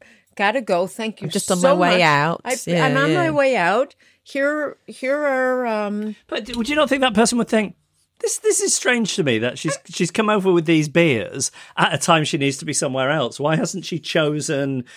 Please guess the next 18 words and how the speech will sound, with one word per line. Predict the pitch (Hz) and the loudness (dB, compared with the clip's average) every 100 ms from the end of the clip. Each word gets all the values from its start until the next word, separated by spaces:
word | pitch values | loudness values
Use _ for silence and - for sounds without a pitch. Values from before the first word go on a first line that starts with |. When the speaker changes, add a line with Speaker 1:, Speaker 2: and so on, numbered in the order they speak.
| - - | -14 -10
Speaker 3:
a | |
time | 127 147 127 | -2 0 0
where | 127 | 0
there's | 127 127 | -2 -2
a | |
five-minute | - 139 131 131 143 | 2 2 4 2 2
Speaker 1:
Here's, | |
Speaker 3:
window | 160 156 127 | 2 4 2
to | - | 2
have | 123 | -2
some | - 117 | -2 0
Speaker 1:
here, | 139 | 2
Speaker 3:
polite | 131 135 | 2 2
small | - 147 160 | 0 0 0
talk?" | - 107 104 | -2 -4 -4
Speaker 1:
Here's | 196 226 - | -4 -6 -6
the | 202 | -10
key. | - 180 143 | -8 -8 -8